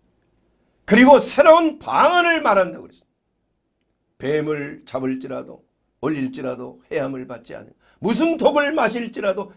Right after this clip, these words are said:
해함을 받지 아니하고, 병든 자에게 손을 얹은 즉 나으리라. 이것이 바로 믿는 자, 즉 성령과 능력을 받은 자가 누리는 하나님의 특권이라 이겁니다, 여러분.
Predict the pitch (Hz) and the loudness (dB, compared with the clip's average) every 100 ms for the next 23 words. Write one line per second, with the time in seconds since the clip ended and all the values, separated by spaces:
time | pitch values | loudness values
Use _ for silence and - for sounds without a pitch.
0 | - 196 156 151 143 - - - - - | -6 -2 -2 -6 -10 -12 -12 -16 -16 -20
1 | _ _ _ _ _ _ _ _ - 170 | _ _ _ _ _ _ _ _ -4 -2
2 | 185 180 175 170 170 160 160 151 151 156 | 0 -2 -2 4 4 4 2 0 0 -2
3 | 151 127 135 135 127 127 120 120 - _ | 0 0 -2 -2 -4 -4 -6 -10 -16 _
4 | - 110 101 95 87 - - _ _ _ | -10 -8 -8 -12 -18 -20 -20 _ _ _
5 | _ _ _ _ _ _ 240 294 339 - | _ _ _ _ _ _ 4 6 2 0
6 | 285 233 226 262 165 - - _ _ _ | 0 2 4 4 4 -4 -20 _ _ _
7 | 120 208 269 277 285 262 233 - - - | 0 4 6 6 4 4 2 0 -4 0
8 | 330 - _ _ - - 208 349 359 349 | 0 -2 _ _ -18 4 4 6 4 4
9 | 294 294 294 277 285 208 254 262 254 233 | 4 4 6 6 4 0 -6 -2 0 0
10 | 240 233 233 - 196 208 208 196 196 - | -2 -4 -8 -6 -4 -4 -8 -10 -10 -10
11 | 156 151 165 165 143 160 277 320 214 - | -10 -6 -6 -8 -10 -8 -6 -4 -4 -6
12 | - _ _ _ _ - 269 285 285 262 | -20 _ _ _ _ -2 2 4 2 0
13 | 269 247 233 - 285 269 240 180 160 156 | 0 0 0 -6 -8 -2 0 0 -2 -4
14 | 160 131 123 110 110 107 92 87 - - | -6 -8 -10 -10 -14 -14 -16 -18 -20 -20
15 | 120 | -20